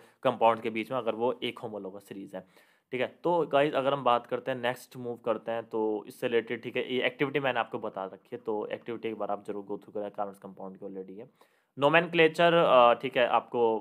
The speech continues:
पता होना चाहिए कि आपका ब्रोमोपेंटेन है, तो क्लोरो में एक सी एल आ जाता है, ब्रोमो में एक बी आर आ जाता है, और प्रोपेन है, तो प्रोपेन में मीथ ईथ प्रोप, मैंने आपको बताया था कि आपको याद करनी जरूर पड़ेगी। तो मीथ ईथ प्रोप ये आपका हो गया, प्रोपेनॉल में,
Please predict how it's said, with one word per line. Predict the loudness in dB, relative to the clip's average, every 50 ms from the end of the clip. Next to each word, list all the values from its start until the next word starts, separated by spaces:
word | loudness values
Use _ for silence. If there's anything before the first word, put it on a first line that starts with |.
| -6 -8 -6
पता | -6 -2 0 0
होना | 0 0 -2
चाहिए | -4 -6 -8 -8 -6
कि | -4 -2
आपका | -2 -2 -2 -4
ब्रोमोपेंटेन | -4 -2 -2 -2 -2 -4 -4 -4 -4 -6 -6 -8 -12 -12
है, | -12
तो | -10 -12 -12
क्लोरो | -6 -4 -2 -2 -2 -2
में | -4 -6 -8
एक | -12 -12
सी | -16 -10 -4 -2
एल | -2 -2 -2
आ |
जाता | -4 -8 -8 -8 -8 -8
है, | -6
ब्रोमो | -4 -4 -4 -4 -6 -8 -10
में | -10 -8 -8 -10
एक | -10 -10 -8
बी | -6 -6
आर | -4 -4 -6
आ |
जाता | -8 -10 -10 -8 -6 -6
है, | -6 -8 _ _ _ _ _
और | 0 0 0 0 0 0
प्रोपेन | 0 2 2 2 2 2 2 2
है, | 0
तो | -2 -2 -6
प्रोपेन | -4 0 -2 -2 -2 -4 -8
में | -8 -6
मीथ | -6 -6 -6 -6 -6 -8
ईथ | -10 -8 -4
प्रोप, | -2 -2 -2 -2 -2
मैंने | -4 -2 -2
आपको | -4 -4 -6 -4
बताया | -4 -2 -2 -2 -2
था | -2 -4
कि | -2 -2
आपको | -4 -4 -4 -6
याद | -6 -4 -4 -4 -6 -8
करनी | -12 -14 -14 -14
जरूर | -14 -14 -14 -16 -14 -14
पड़ेगी। | -14 -14 -14 -16 -16 -20 _ -20 -20 _ _ _
तो | -14 -12
मीथ | -10 -8 -6 -8 -8 -8 -10 -12
ईथ | -12 -12 -10 _
प्रोप | -4 -4 -4 -2
ये | -4 -6
आपका | -6 -6 -8 -8
हो | -8 -8
गया, | -8 -10 -4
प्रोपेनॉल | -2 -2 0 0 0 0 0 0 0
में, | 0 -4